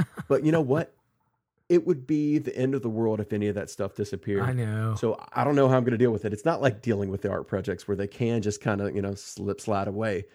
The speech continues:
Speaker 2: because my kids are gonna be on that like crazy.
Speaker 1: Yeah.
Speaker 2: But so this bike rack, I'm calling it a bike rack for lack of a better term, this little storage thing that you guys built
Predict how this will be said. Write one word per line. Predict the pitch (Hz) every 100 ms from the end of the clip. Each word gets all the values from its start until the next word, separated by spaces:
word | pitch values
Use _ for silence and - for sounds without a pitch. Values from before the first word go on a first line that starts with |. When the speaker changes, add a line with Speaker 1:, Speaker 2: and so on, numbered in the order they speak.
| _ _ _ -
Speaker 2:
because | 113 110
my | 113
kids | 113 120 101
are |
gonna | 95 98
be | 92 -
on | 101 95
that | 90 -
like | 92 -
crazy. | - 90 - - -
Speaker 1:
Yeah. | 98
Speaker 2:
But | 160 95 - _ _ _ _
so | - 135
this | 139
bike | 139 147 156 147
rack, | 98 85 - - -
I'm | 160
calling | - 104 87
it |
a | 92
bike | 90 87
rack | 92 104
for | -
lack | 92 95
of | 92
a |
better | 92 98
term, | 95 95 95 92
this | 101 -
little | 120 101
storage | - 117 117 127 -
thing | 101 92 92 _ _ _
that | - -
you | 123
guys | 110 95
built | - 117 95